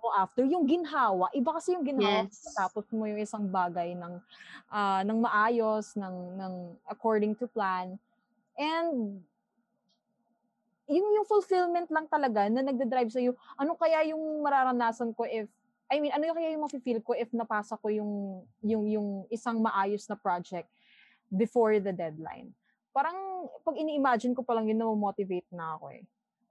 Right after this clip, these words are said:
Speaker 1: Ewan ko, gan-, ganun siguro yung, yung nagdadrive sa akin para gumawa ng mga bagay. Pero at times, it doesn't work because there are just, especially if, gaya nga ng sabi natin kanina, if there's just too many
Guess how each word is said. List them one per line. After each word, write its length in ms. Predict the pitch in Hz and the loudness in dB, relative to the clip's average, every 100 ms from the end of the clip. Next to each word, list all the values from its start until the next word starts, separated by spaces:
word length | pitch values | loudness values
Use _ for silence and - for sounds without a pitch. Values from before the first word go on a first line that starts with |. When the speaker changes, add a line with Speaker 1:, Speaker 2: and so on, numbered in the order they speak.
| 269 | -8
Speaker 1:
Ewan 160 | 294 311 | -6 -6
ko, 60 | 196 202 | -4 -2
gan-, 220 | 254 254 | 0 0
ganun 260 | 240 311 330 | 0 -2 -4
siguro 380 | 262 233 269 277 | -6 -2 -2 0
yung, 240 | 269 262 254 254 247 247 202 226 | 0 0 0 0 0 -2 -4 -2
yung 240 | 247 254 | 2 2
nagdadrive 880 | 247 214 226 190 214 202 240 285 226 220 | 2 2 2 2 2 2 2 0 -8 -10
sa 320 | - 214 202 | -2 0 0
akin 240 | 226 214 | -2 -4
para 320 | 202 214 208 214 | -2 0 0 0
gumawa 560 | 190 226 220 220 208 | 0 2 4 4 2
ng 180 | 202 208 202 | 0 -4 -6
mga 180 | 196 185 | -4 -4
bagay. 280 | 170 165 196 | -4 -4 -4
Pero 220 | 311 370 415 | -2 -2 -2
at 60 | |
times, 320 | - 320 320 262 | -2 -2 -4 -4
it 80 | |
doesn't 320 | 247 254 262 240 | 0 0 0 -2
work 400 | 208 180 190 - | 0 0 -2 -4
because 400 | 240 247 262 - | -4 -2 -2 -2
there 160 | 254 262 | 0 2
are 160 | 254 233 | 2 0
just, 400 | 262 254 - _ _ _ _ _ _ _ - - | -2 -2 -8 _ _ _ _ _ _ _ -10 -10
especially 560 | - 277 285 240 208 | 0 0 2 2 2
if, 80 | 196 | 2
gaya 240 | 208 208 | 2 2
nga 160 | 220 226 | 0 -2
ng 80 | 226 | -4
sabi 320 | 226 196 202 | -2 -2 -4
natin 240 | 190 196 | -6 -8
kanina, 320 | 185 185 185 190 | -10 -8 -8 -4
if 80 | |
there's 220 | 226 214 208 | -2 -2 -4
just 240 | 226 - - | -10 -10 -2
too 160 | 262 240 | 0 2
many 320 | 226 226 214 | 2 0 0